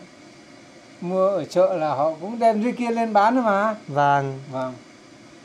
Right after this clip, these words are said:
Speaker 1: Lạng nó cũng hình như mười nghìn hay sao ấy.
Speaker 2: Vâng ạ. Ờ, ở, ờ, khu vực nhà mình ấy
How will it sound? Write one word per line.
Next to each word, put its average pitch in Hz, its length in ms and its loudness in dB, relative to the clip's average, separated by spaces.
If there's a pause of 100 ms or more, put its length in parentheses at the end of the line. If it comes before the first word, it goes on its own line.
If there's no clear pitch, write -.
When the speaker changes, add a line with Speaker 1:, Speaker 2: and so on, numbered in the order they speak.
(520)
Speaker 1:
Lạng 170 320 -4
nó 160 100 -8
cũng 196 1200 -12 (1040)
hình 160 240 -6
như 180 80 -8
mười 170 320 -2
nghìn 151 180 -6
hay 160 100 -6
sao 180 200 -2
ấy. 202 140 0 (220)
Speaker 2:
Vâng 151 160 -2
ạ. - 140 -4 (960)
Ờ, 143 600 -8
ở, 139 260 -4
ờ, 143 480 -4 (180)
khu 208 200 0
vực 185 180 0
nhà 147 180 -4
mình 147 200 -4
ấy 180 80 -8